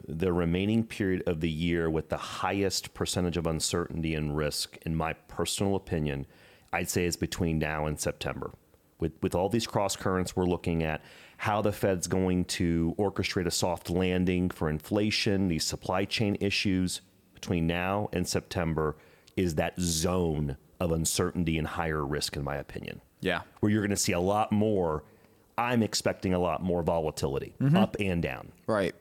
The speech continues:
Speaker 1: Okay.
Speaker 2: And looking back at, you know, at, at history, it provides us with a, a guide of, of what should happen during certain periods of the year, or what should happen during, you know, uh, midterm cycles or presidential cycles.
Speaker 1: Absolutely.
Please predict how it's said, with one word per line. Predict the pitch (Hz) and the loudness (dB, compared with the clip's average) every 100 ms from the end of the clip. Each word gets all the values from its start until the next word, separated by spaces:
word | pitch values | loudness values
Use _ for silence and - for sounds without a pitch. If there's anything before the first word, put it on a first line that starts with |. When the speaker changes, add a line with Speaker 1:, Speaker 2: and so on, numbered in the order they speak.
| - | -8
Speaker 1:
Okay. | - 73 - | -4 -4 0
Speaker 2:
And | 131 | 0
looking | 175 180 117 | 2 4 4
back | 117 127 113 | 2 0 0
at, | 101 101 | 0 0
you | 104 | 0
know, | 82 80 - - - - | 0 -2 -8 -20 -20 -8
at, | - 85 98 | -2 0 0
at | 90 | -2
history, | 110 101 - 95 87 | -2 -4 -2 0 0
it | - | 0
provides | 98 95 101 101 | -2 0 0 -2
us | 95 - | -2 -4
with | - | -6
a, | - - - - | -8 -10 -12 -8
a | |
guide | 85 82 90 90 92 87 | -6 -2 -2 0 0 0
of, | 80 76 76 | 0 -2 -4
of | 85 82 | -6 -6
what | 78 98 - | -2 -2 -2
should | - - 104 85 | -2 0 2 0
happen | - 80 - 78 76 | -2 -4 -2 0 0
during | 82 80 80 78 | 0 0 -2 -2
certain | - 90 67 78 | -2 -2 -2 -6
periods | - 80 78 71 | -4 -2 -2 -4
of | 73 | -4
the | 76 | -4
year, | 78 71 | -2 -2
or | 69 | -2
what | 82 90 | -2 -4
should | - - 101 82 | -4 -2 0 -2
happen | 87 78 - 71 67 - - - - - | -2 -4 -4 -4 -6 -10 -20 -20 -10 -2
during, | 92 85 78 80 - - _ | 0 0 0 -2 -6 -12 _
you | 85 | -2
know, | 71 67 - - | -2 -4 -6 -4
uh, | 69 60 | -2 -2
midterm | 80 82 85 - 76 76 | 0 -2 -2 -2 -4 -2
cycles | - 67 71 64 65 | -2 -2 -4 -6 -6
or | 65 | -8
presidential | - 78 78 76 - 71 | -4 -2 -2 -2 -4 -4
cycles. | - 64 69 60 65 | -2 -2 -4 -4 -2
Speaker 1:
Absolutely. | 190 - 180 - | 0 2 2 2